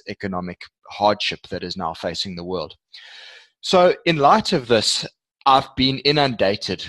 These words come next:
with a lot of people who have absolutely no trading experience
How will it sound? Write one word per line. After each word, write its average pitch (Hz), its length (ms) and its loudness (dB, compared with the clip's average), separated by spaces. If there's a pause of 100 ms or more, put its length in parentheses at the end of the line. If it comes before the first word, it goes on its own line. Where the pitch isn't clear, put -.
with 98 320 -10 (160)
a 104 80 -6
lot 110 160 0
of 120 120 -6
people 101 520 -12
who 101 180 -8 (140)
have 104 260 -6 (100)
absolutely 110 540 -4
no 101 200 -2
trading 95 360 -6
experience 87 720 -8